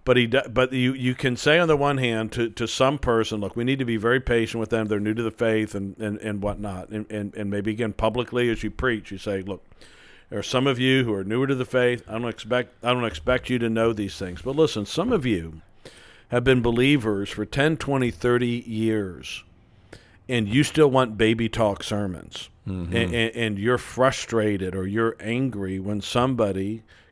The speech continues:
Speaker 1: compels you to use your brain and to think or to, or, or, or mentions a, a truth in the Bible beyond John three sixteen. That's
Speaker 2: Yeah.
Speaker 1: not right, folks.
Speaker 2: So let me ask you a question around that, because it's a great point, man. Like, the ob-, the most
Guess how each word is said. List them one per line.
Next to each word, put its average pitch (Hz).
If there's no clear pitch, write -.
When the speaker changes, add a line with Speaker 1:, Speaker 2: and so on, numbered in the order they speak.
Speaker 1:
compels 123
you 101
to 107
use 110
your 107
brain 110
and 98
to 95
think 110
or 101
to, 101
or, 110
or, 113
or 110
mentions 113
a, 110
a 117
truth 127
in 117
the 110
Bible 113
beyond 110
John 110
three 110
sixteen. 113
That's -
Speaker 2:
Yeah. 196
Speaker 1:
not 170
right, 156
folks. 95
Speaker 2:
So -
let 151
me 175
ask -
you 139
a -
question 127
around 92
that, 78
because 117
it's -
a 127
great 139
point, 127
man. 104
Like, 110
the -
ob-, 156
the 147
most 175